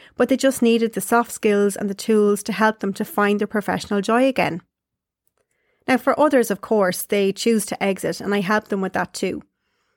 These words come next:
And even some go on to start their own business. I actually did a full podcast episode on how to use your talents to start a profitable, profitable business.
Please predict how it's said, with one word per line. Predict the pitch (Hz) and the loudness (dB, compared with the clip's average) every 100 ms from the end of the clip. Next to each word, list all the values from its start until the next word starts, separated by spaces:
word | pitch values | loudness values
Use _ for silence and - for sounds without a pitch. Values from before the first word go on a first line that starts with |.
| _ | _
And | - 247 | 2 4
even | 285 311 | 4 2
some | 294 240 226 | 2 2 2
go | 214 | 2
on | 208 208 | 0 0
to | |
start | - 202 196 | -2 -2 0
their | 202 | -2
own | 202 202 | -2 0
business. | 240 294 - - - - _ _ _ _ _ _ - | -2 -2 -6 -8 -12 -16 _ _ _ _ _ _ -2
I | 247 | 0
actually | 254 - | 2 0
did | 240 | 0
a | 220 | -2
full | - - 302 302 294 - | -6 0 4 4 2 0
podcast | - 262 247 - 226 202 - | -4 0 0 0 0 0 -2
episode | 208 214 - 196 196 | -4 -4 -2 0 0
on | 208 | -2
how | 190 220 | -2 0
to | 214 208 | 0 0
use | 202 196 | 0 2
your | 185 | 0
talents | - 190 185 180 | -2 -2 -2 -4
to | 196 | -6
start | - 196 196 | -2 0 0
a | - | -2
profitable, | - 190 202 196 185 _ _ - | -2 -2 0 -4 -4 _ _ -2
profitable | 233 226 208 196 185 | 0 2 2 0 0
business. | 185 170 185 196 - | 0 0 -2 -2 -6